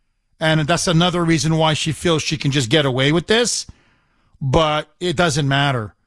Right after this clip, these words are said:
Uh, I know some Republicans are calling for her in the state to be impeached. They're right. I think citizens should start demanding she be impeached. There's gotta be a lot more pressure being put on her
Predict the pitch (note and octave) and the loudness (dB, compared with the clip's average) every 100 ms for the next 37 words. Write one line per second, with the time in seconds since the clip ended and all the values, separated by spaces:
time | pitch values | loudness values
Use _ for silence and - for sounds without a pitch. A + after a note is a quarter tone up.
0 | _ _ _ _ _ _ _ D3 C#3 C#3 | _ _ _ _ _ _ _ -2 0 2
1 | D#3 E3+ - F3+ D#3+ D3 F3 F3+ F#3 - | 0 0 0 0 0 0 0 0 -2 -2
2 | F#3 F3+ - F3+ F3+ F3 - E3 E3+ E3+ | 0 0 0 0 0 -2 -2 0 0 0
3 | E3+ - F3 F3 - - D3+ C#3+ E3+ - | -2 0 0 0 -2 -4 -2 2 2 2
4 | F3+ F3+ F3 D3 C3+ C3 C#3+ D#3 F#3+ - | 2 0 0 0 2 2 2 0 -2 -8
5 | - _ _ _ _ - D3+ D#3 F3 C#3+ | -20 _ _ _ _ -4 -2 0 -2 -2
6 | - F#3 F3+ - F#3+ F3 F3 - F3+ D3+ | 0 0 0 0 0 2 0 0 0 0
7 | E3+ E3+ F3 F3 F3 - E3+ E3 E3+ D#3+ | 0 2 2 2 0 0 -2 0 0 2
8 | F#3 F3+ E3 - - - - - - - | 2 2 0 -4 -8 -20 -20 -20 -20 -6
9 | C3 E3+ A2+ F#3 E3+ E3 D#3+ E3 D#3+ D#3+ | 0 2 2 0 0 0 -2 0 0 0
10 | D3 D#3 - F3 D3 - C#3 C#3+ C#3 C#3+ | 0 -2 0 0 0 0 -2 0 0 2
11 | C#3 C3 A#2+ A#2+ - | 2 2 2 0 -4